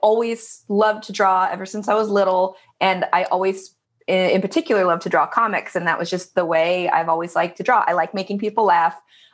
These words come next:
I like, like, I loved Pictionary when I was little, and I love it as an adult, but it's funny because, like, I, I have a lot of friends who are really, really, really good artists, and I would play Pictionary with them, and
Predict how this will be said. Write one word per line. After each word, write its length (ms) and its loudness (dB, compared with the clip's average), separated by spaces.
I 80 2
like, 440 0
like, 100 0
I 60 2
loved 720 0
Pictionary 540 0
when 140 2
I 40 4
was 200 -2
little, 220 2
and 140 -2
I 40 -2
love 240 2
it 100 -4
as 160 -6
an 80 -2
adult, 460 0
but 220 0
it's 160 -8
funny 220 2
because, 340 -4
like, 300 -2
I, 160 -2
I 40 -2
have 180 0
a 60 -2
lot 100 2
of 80 -8
friends 260 -2
who 120 -4
are 180 -4
really, 320 2
really, 320 0
really 200 0
good 140 -4
artists, 680 -2
and 260 0
I 200 2
would 200 -10
play 360 0
Pictionary 440 -2
with 180 0
them, 380 2
and 240 -6